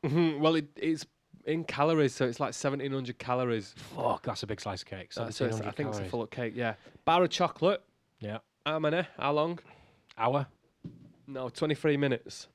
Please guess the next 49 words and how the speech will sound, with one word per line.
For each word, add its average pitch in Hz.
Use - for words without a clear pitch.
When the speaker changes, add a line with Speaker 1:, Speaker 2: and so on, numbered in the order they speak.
Speaker 2:
Okay. 123
Speaker 1:
So -
you 147
can 175
do 185
that. 160
Speaker 2:
I 143
can 123
have 107
two. 156
Speaker 1:
Well, 185
a 156
beer, 143
interestingly, 147
a 131
beer, 180
a -
beer 143
is -
twenty-three 123
minutes, 117
and 131
a 123
bar 135
of 131
chocolate 151
is -
twenty-three 113
minutes. 107
Speaker 2:
Wow. 101
Speaker 1:
So 131
Speaker 2:
S-, -
sim-, 123
must 120
be -
sim-, 113
s-, -
similar 107
calorifically. 107
I, 165
I 165
always, 185
I 160
always 180
work 170
off 156
the 151
assumption 135
that 101